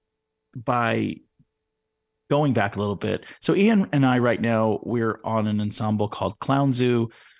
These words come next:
We were part of something that was unofficially called the Funny Time Babies that did a little T V stuff and a little stuff at the Lyric Hyperion. We were on The Merge.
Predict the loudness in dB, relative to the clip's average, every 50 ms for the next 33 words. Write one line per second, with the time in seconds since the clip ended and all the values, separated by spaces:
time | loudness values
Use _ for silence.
0 | _ _ _ _ 0 2 4 4 4 2 2 0 0 0 0 2 0 -2 -2 -2
1 | -4 -4 -4 -2 -2 -2 -2 -2 -2 -2 -2 0 -2 -2 0 -2 -2 -2 0 0
2 | 0 0 0 0 0 0 -2 -4 -2 0 0 0 0 0 -4 -4 -4 -2 -2 -2
3 | -4 -4 -6 -6 -4 -4 -2 0 0 0 0 0 -2 -2 -2 -4 -4 -4 -4 -6
4 | -4 -4 -4 -4 -2 -2 -4 -4 -6 -6 -4 -2 -2 -2 -2 -2 0 0 0 0
5 | 0 -2 -2 -2 -4 -4 -4 -4 -6 -6 -6 -4 -4 -4 -4 -4 -6 -6 -4 -4
6 | -2 0 0 0 0 -2 -4 -10 -20 -20 -20 -10 _ 2 4 4 6 6 4 4
7 | 4 2 2 2 0 0 0 0 0 0 2 2 0 0 0 -2 -4 -6